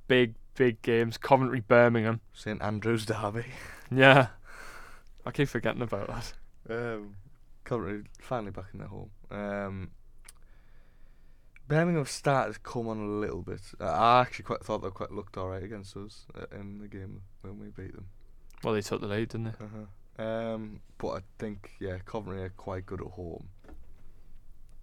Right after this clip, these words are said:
Speaker 2: We'll go for a three one Coventry win.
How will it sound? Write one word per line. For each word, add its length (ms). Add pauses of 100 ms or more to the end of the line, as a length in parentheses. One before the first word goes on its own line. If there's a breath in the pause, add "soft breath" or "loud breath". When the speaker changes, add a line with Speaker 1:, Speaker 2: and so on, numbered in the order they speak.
(960)
Speaker 2:
We'll 160
go 60
for 100
a 40
three 800
one 400
Coventry 400
win. 280